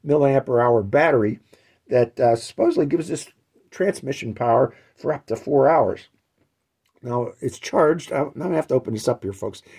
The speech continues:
I need to, there's one thing about this. You need to use a pin to open this up. My fingernails just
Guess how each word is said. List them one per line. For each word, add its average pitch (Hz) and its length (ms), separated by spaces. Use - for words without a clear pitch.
I - 80
need 208 260
to, - 220
there's 180 160
one 277 160
thing 240 160
about 156 280
this. 104 200
You 202 100
need 285 160
to 170 80
use 151 180
a 135 60
pin 135 300
to 113 80
open 113 260
this 110 200
up. 120 200
My 131 160
fingernails 120 500
just - 280